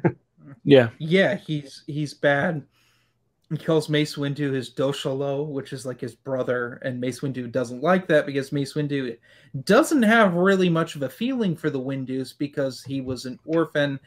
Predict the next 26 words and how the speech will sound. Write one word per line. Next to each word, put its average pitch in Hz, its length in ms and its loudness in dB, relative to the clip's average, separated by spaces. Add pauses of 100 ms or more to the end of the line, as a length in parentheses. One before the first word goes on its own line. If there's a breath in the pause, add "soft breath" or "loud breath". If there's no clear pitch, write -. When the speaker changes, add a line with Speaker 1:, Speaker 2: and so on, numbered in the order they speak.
(180 soft breath)
Speaker 2:
and 156 100 4
the 135 80 4
Jedi 175 480 4
took - 260 -2
him. 117 240 -4 (580)
And 143 240 -2 (120)
he 160 280 0
only 165 440 2
really 147 300 4
remembers 135 460 0
the 131 60 -12
temple, 196 500 0
and 131 80 -4
he's 139 220 -6
only 139 320 -2
been 175 560 -2 (120)
to 123 460 -4 (680)
the, - 140 -4 (380)
back 170 280 2
to 151 100 -2
his 131 160 -2
homeworld 156 720 2
once 139 720 0 (460)
prior 156 300 2
to 226 260 -4
this. 135 460 -6